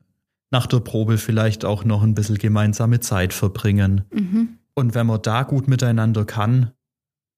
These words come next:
Speaker 1: wenn man halt auch wirklich Bekannte und Freunde findet, die eine ganz schöne, äh, lange Zeit begleiten, dann ist das einfach was Schönes. Und vor allem in der Chorgemeinschaft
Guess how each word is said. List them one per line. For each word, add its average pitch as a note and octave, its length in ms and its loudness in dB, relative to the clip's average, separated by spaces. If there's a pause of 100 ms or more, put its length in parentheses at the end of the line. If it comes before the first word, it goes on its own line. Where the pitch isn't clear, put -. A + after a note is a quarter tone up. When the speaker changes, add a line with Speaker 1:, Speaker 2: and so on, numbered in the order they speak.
(140)
Speaker 1:
wenn A2 120 -2
man A2 160 2
halt A2 240 0
auch G#2 160 0
wirklich G#2+ 580 -2 (520)
Bekannte A2+ 680 0
und G#2+ 200 0
Freunde A#2 680 0 (560)
findet, A2+ 600 -4
die G#2+ 280 2 (800)
eine A3+ 240 0
ganz D3 240 -2
schöne, C3 400 0
äh, A#2+ 280 0
lange A2+ 320 0
Zeit A2+ 340 -2
begleiten, A2 720 0 (480)
dann C3 160 0
ist C3 140 -2
das D3 120 -2
einfach D#3+ 340 0
was C#3 200 0
Schönes. E3+ 380 0
Und A#2 120 0
vor A2+ 200 -2
allem D3+ 380 0 (680)
in C#3 120 2
der C3+ 120 0
Chorgemeinschaft D3 1040 0